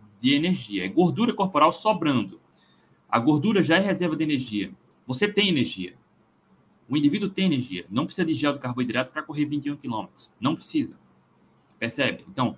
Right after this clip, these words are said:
uma má alimentação atrofia a capacidade natural de usar a própria gordura corporal pra energia. E aí, o indivíduo que quer queimar gordura, quer sair do sobrepeso,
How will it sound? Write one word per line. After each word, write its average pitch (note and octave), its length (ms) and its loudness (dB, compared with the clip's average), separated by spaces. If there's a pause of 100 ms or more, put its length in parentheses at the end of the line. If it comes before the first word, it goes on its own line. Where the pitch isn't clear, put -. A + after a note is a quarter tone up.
uma B2+ 180 6
má C#3+ 220 6
alimentação D3+ 600 0
atrofia D3+ 480 -2
a - 20 -4
capacidade D3+ 460 -2
natural D#3 320 0
de D#3 80 0
usar D#3+ 140 2
a - 20 -2
própria G3 280 -2
gordura F3+ 320 2
corporal D3+ 380 0
pra C#3+ 80 -10
energia. A2 340 -6 (1600)
E A#2+ 100 4
aí, C#3 220 6
o D#3+ 80 10
indivíduo D#3+ 500 4
que C3+ 400 0 (160)
quer E3 180 0
queimar C3 400 -2
gordura, B2 480 -2 (200)
quer D#3 140 -2
sair D#3 260 -2
do C#3+ 60 -6
sobrepeso, B2 680 -4